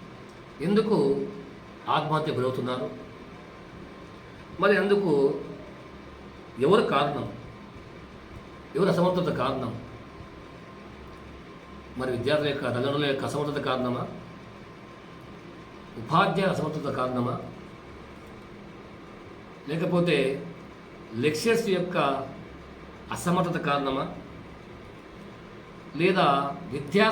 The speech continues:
సంస్థ నిర్వహించేటువంటి మేనేజ్‌మెంట్ల యొక్క అసమర్థత కారణమా? అంటే వాళ్ళంతా అసమర్థులేనా? అసమర్థులు ఏదైనప్పుడు మాత్రమే విద్యార్థులు ఫెయిల్ అయ్యే అవకాశం ఉంటుంది,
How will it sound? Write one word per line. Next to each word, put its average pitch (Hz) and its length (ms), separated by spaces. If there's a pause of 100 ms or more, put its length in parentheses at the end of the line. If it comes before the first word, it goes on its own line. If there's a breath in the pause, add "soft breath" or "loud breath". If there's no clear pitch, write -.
సంస్థ 175 300
నిర్వహించేటువంటి 147 640 (1400)
మేనేజ్‌మెంట్ల 180 540 (320)
యొక్క 135 180 (680)
అసమర్థత 170 400 (100)
కారణమా? 135 360 (1500)
అంటే 208 140 (100)
వాళ్ళంతా 170 400
అసమర్థులేనా? 190 540 (1900)
అసమర్థులు 196 380
ఏదైనప్పుడు 185 440
మాత్రమే 165 400 (1600)
విద్యార్థులు 151 480
ఫెయిల్ 131 140
అయ్యే 139 100
అవకాశం 143 340
ఉంటుంది, 160 320